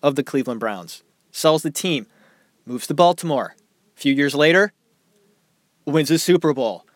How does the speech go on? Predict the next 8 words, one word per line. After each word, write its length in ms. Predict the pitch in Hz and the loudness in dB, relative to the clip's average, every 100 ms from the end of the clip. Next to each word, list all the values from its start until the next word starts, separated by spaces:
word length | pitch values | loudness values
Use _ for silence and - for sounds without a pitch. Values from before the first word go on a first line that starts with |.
| _ _ _ _ _ | _ _ _ _ _
And 320 | 175 190 190 165 | 2 2 2 0
then, 420 | 220 202 107 _ _ _ - - - - | 4 4 2 _ _ _ -20 -20 -10 0
also, 380 | 196 170 120 82 _ _ _ _ _ _ _ _ _ _ - | 2 2 -4 -6 _ _ _ _ _ _ _ _ _ _ -2
we 140 | 147 | -2
have 400 | 147 147 143 139 _ | 2 4 4 0 _
Bill 160 | 180 220 | 4 4
Belichick, 560 | 175 131 - 104 101 - | 4 0 -6 -12 -14 -10
who 380 | 123 120 113 | -6 -6 -10